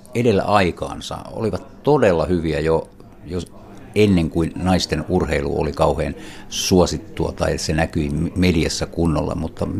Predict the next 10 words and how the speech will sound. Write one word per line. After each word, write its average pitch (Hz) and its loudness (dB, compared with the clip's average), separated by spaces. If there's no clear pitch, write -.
meillä 104 0
oli 95 2
semmoisia 95 0
maatalon 90 4
tyttöjä 80 2
tai - 0
emäntiä, 76 2
jotka 73 -2
oli, 85 -2
äh, - -12